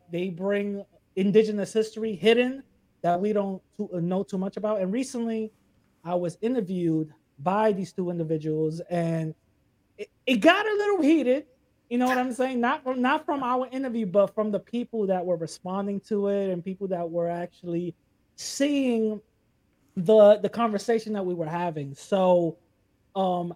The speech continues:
I decided to bring them back. I decided to actually interview them and see if we can, um, find common ground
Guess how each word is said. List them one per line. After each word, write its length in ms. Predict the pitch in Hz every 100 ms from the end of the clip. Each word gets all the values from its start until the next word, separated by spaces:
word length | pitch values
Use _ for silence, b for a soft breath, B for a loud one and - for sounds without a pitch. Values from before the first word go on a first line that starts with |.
| -
I 160 | 170 180
decided 500 | 170 - 208 208 202
to 60 |
bring 220 | 175 196 202
them 160 | 180
back. 340 | 180 220 196 -
I 80 | 170
decided 420 | 175 190 208 233 233
to 80 |
actually 420 | 233 277 214 185 160 _ 220
interview 380 | 247 220 214
them 400 | 196 247 214 202 208 208
and 460 | 196 190 190 185
see 360 | - - 226 226
if 80 | 196
we 200 | 214 220
can, 500 | - 214 202 196 185 _ _ _ _
um, 220 | 196 196 196
find 260 | 247 262 254
common 360 | 269 262 226
ground 840 | 190 208 220 208 185 165 160 156